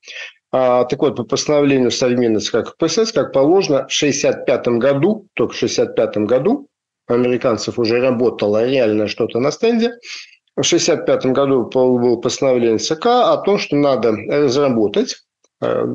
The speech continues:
поручили это дело химавтоматике,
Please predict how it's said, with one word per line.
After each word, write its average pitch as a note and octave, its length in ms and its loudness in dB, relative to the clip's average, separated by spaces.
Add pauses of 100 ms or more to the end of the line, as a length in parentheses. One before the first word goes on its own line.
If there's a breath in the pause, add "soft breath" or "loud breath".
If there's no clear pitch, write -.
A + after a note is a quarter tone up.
(140)
поручили C3+ 460 0
это A2 180 0
дело G#2+ 280 2
химавтоматике, A#2 1080 -2